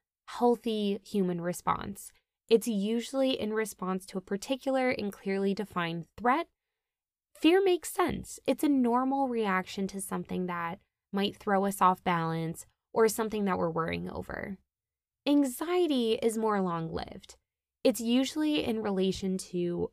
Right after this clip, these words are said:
broader, more vague threats, and it can be really long-lasting and very pervasive over our life.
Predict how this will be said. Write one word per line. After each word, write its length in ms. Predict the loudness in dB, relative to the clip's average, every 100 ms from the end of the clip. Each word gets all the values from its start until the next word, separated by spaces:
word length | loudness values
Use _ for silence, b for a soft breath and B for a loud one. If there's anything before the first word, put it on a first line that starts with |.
| -4
broader, 600 | -2 4 4 4 0 -2
more 260 | -2 -2
vague 460 | -4 0 2 0 -4 -8
threats, 500 | -2 -2 -2 -6 -20 _ _ -4
and 80 | 0
it 80 | 2
can 120 | 4
be 160 | 4 2
really 500 | 2 6 8 6 4
long-lasting 1000 | 2 2 0 -6 -8 -10 -8 -6 -4
and 140 | -2 0
very 220 | 0 0
pervasive 920 | -2 -6 -4 -4 -4 -6 -10 -10 -10 -4
over 260 | -2 -2
our 140 | -4 -6
life. 380 | -8 -10 -12